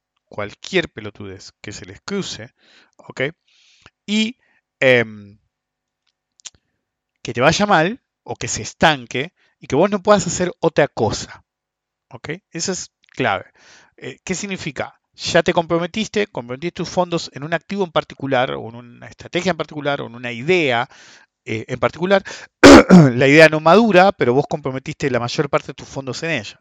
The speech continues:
Al hacerlo, si viene una oportunidad más clara, te la perdés. Entonces, yo siempre digo, eh, si hay situaciones en las que genero mucha exposición de mercado, lo hago cada tanto, muy de tanto en tanto.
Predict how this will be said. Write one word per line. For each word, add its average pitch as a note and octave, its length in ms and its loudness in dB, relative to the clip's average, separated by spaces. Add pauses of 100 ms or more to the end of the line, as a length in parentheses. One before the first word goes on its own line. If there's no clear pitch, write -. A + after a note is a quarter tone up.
Al A#2 160 -10
hacerlo, D#3 560 0 (300)
si - 180 -6
viene A3+ 200 4
una G#3 100 2
oportunidad E3 540 -2
más D#3+ 220 -6
clara, F3+ 320 -2
te - 100 -12
la A2+ 100 -4
perdés. - 440 -8 (380)
Entonces, - 280 -2
yo G3+ 80 0
siempre G3 300 2
digo, A#2 360 2 (420)
eh, G#3 380 6 (480)
si - 260 -14
hay C#3+ 120 2
situaciones C#3 480 -4
en A2 100 -6
las G#2 120 -6
que G#2 280 -10 (460)
genero C3 320 -2
mucha C#3+ 260 -4
exposición A#2 760 -8
de C3 80 -12
mercado, A2 480 -8
lo F3 100 -6
hago A3+ 160 0
cada A#2 200 -2
tanto, G#2+ 360 -8
muy D3+ 280 -4
de A2 100 -4
tanto G2+ 240 -14
en F#2+ 100 -20
tanto. F#2+ 320 -12